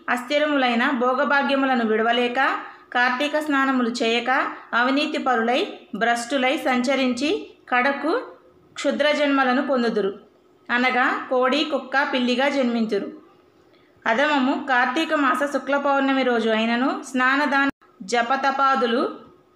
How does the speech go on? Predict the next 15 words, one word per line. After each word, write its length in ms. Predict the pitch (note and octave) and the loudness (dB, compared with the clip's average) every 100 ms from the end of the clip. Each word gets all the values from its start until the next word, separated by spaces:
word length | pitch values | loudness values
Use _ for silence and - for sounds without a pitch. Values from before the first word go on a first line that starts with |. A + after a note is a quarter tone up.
| - | -2
చేయలేకపోవట 880 | B3+ C4 C#4+ C#4 C#4 C4 A#3+ A#3 A3+ | 2 2 2 0 0 0 0 0 2
వలన 500 | A3 G#3+ A#3 D4 - - - | 0 2 0 -2 -4 -14 -2
అనేక 500 | A#3 C4+ D4+ C#4+ C#4 | 0 2 2 0 0
చండాలాది 580 | A#3+ A#3+ C4+ C#4 C#4 C4 | 0 2 2 4 2 0
జన్మములెత్తి, 1000 | A3+ A3 A#3 B3 B3 B3 C4+ E4 - - _ | 0 0 2 2 0 0 -2 -2 -4 -14 _
కడకు 420 | B3 A#3+ C4 D#4 | 0 2 0 -2
బ్రహ్మరాక్షసిగా 920 | C4+ B3 A#3+ C4+ C4+ C4 C#4 A#3+ A#3+ D#4 | 0 0 2 2 2 0 -2 0 0 0
పుట్టుదురు. 560 | C#4+ A#3 A3 G3+ G3+ - - - - | 0 -2 -2 -2 -4 -8 -20 -14 -4
దీనిని 340 | B3+ C#4+ C4+ | 0 2 2
గురించి 500 | A#3 B3 C4+ C4 D4+ | 0 0 0 0 0
నాకు 260 | D4+ B3+ B3+ | 0 0 0
తెలిసిన 340 | B3 B3+ C#4 | 0 0 0
ఇతిహాసము 640 | C4+ B3 C#4 C#4 C#4 C4 B3 | 0 0 0 0 0 0 0
ఒకటి 300 | A#3+ A#3 C#4+ | -2 -2 0
వినిపించెదను. 680 | C4 B3+ B3+ A#3+ G#3+ G3 | 0 0 0 0 0 -2